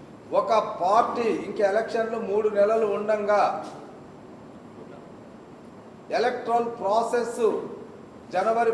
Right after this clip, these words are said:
పది వరకు అమలులో ఉండంగా, వీరు ఏ రకంగా ఒక పార్టీ నియమించినటువంటి సమన్వయకర్త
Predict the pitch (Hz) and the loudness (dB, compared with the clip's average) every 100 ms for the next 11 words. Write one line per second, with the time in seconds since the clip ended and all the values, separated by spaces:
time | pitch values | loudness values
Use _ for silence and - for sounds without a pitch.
0 | 220 202 226 226 233 233 208 202 226 233 | 2 2 2 2 2 2 2 2 0 0
1 | 226 214 214 208 202 208 202 156 - - | 2 2 2 0 2 2 2 2 -4 -12
2 | - - - - - - - - - - | -16 -20 -20 -20 -20 -20 -20 -20 -20 -20
3 | - - - - - - - 160 220 254 | -20 -20 -20 -20 -20 -20 -12 -6 -2 0
4 | 254 220 180 214 247 240 247 240 240 214 | -2 -2 0 2 2 2 0 2 4 4
5 | - - - - - 175 196 185 208 233 | 2 -4 -10 -10 -6 -2 -2 2 2 2
6 | 240 247 233 233 226 226 220 226 220 214 | 0 -4 -4 -6 -6 -4 -2 -2 0 -2
7 | 214 214 220 202 - - - - - - | -2 -4 -4 -4 -8 -14 -16 -18 -20 -20
8 | - 180 190 247 247 247 233 226 226 | -6 -2 0 0 2 2 2 0 2